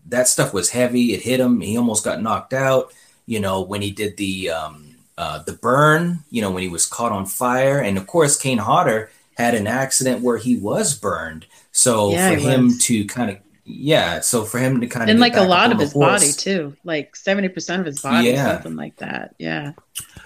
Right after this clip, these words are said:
Speaker 1: Right, right, yeah.
Speaker 2: Yeah.
Speaker 1: Need Gore says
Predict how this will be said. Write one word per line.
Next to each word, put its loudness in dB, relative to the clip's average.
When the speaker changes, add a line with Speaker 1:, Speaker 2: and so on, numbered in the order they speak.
Speaker 1:
Right, 2
right, -2
yeah. 2
Speaker 2:
Yeah. -4
Speaker 1:
Need 6
Gore 6
says 4